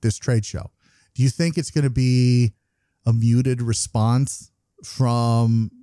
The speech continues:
manufacturers for this? Not very many new releases. And then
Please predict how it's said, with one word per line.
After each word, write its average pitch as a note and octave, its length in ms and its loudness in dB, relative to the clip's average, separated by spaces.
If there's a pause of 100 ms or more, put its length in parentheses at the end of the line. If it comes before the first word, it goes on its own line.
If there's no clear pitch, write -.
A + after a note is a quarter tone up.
(100)
manufacturers A#2+ 800 0
for - 100 -4
this? C3 220 -2
Not A2 340 2
very A#2 220 2
many A2+ 220 4
new A2+ 120 4
releases. A2 460 2
And G#2+ 160 2
then A2+ 300 4